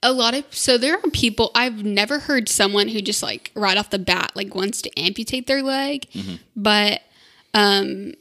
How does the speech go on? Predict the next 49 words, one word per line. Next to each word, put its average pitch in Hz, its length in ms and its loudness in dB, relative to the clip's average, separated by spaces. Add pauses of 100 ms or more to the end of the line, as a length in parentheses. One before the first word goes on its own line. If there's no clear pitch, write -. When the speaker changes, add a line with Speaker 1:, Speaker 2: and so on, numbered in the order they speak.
(460)
Speaker 1:
I've, 220 420 2 (360)
I 226 100 6
know 208 300 4
amputees 202 920 -2
and 214 160 -2
stuff. 220 320 -4
And 214 160 -2
so 208 160 0
there's 202 480 -2 (140)
a 220 80 2
little 214 240 0
girl 208 320 -2
that 202 120 2
I 202 140 6
met 202 220 0
at 202 80 -6
the 208 80 -4
hospital. 226 400 -8
She 202 500 -2
was 202 140 -2
eleven. 170 480 -2 (440)
And 202 300 6
with 214 240 0
my 247 160 2
surgery 190 380 -2
that 226 180 -4
I 226 80 -2
got, 220 320 -2
I 208 80 -2
can't - 240 -4
really 208 200 -2
do 196 220 0
a 196 40 0
lot 185 280 -2
of, - 320 -10 (540)
um, 202 460 -2
like, 202 160 -2
jumping 196 600 2
or 196 120 2
running 190 580 2
or - 40 0
anything 233 420 0
just 208 180 0
'cause 202 140 -2
of 196 60 -8
all 196 80 -2
the 196 80 -2
metal 190 360 -4
that's 214 300 -6